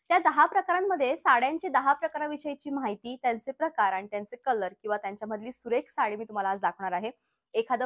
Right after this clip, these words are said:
फंक्शन समोर आहे, त्यावेळेस मी ही साडी घेऊ का, असं तुम्हाला जर प्रश्न असेल, तर तुमचा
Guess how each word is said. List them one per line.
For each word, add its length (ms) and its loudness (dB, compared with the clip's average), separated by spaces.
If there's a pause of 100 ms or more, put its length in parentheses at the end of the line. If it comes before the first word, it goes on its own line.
फंक्शन 320 -4
समोर 380 -4
आहे, 220 -2
त्यावेळेस 480 -2
मी 120 -4
ही 240 -2
साडी 300 0
घेऊ 240 2
का, 160 2
असं 240 0
तुम्हाला 240 -4
जर 100 -2
प्रश्न 360 -4
असेल, 340 -2
तर 40 -8
तुमचा 440 0